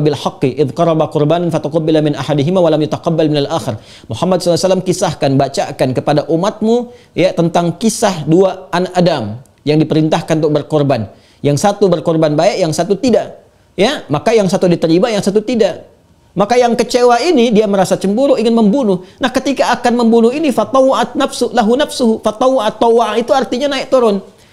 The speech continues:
Ya, jadi enggak ya, lakukan tidak ya. Nah, itu di fitrah kita itu, selalu ada bagian fitrah yang mencegah berbuat maksiat.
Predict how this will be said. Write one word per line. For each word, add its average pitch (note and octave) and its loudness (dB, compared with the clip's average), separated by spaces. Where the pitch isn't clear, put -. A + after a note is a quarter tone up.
Ya, G3+ 0
jadi F3+ 2
enggak G#3 4
ya, F#3 2
lakukan G#3 0
tidak F#3 2
ya. B3+ -2
Nah, - -6
itu A3+ 0
di D4 2
fitrah F4+ -2
kita G#3+ -2
itu, D#3+ 0
selalu C#4+ -2
ada A3+ 0
bagian F#3+ 2
fitrah F#3+ -2
yang G3+ 0
mencegah G3+ 0
berbuat F3 0
maksiat. D#3+ -8